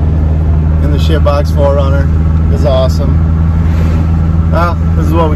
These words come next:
came here for. So, it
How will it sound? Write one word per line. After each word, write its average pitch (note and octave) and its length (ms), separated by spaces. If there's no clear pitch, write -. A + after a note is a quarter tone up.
came C3+ 220
here C3+ 140
for. C#3 280
So, E2 320
it E2 260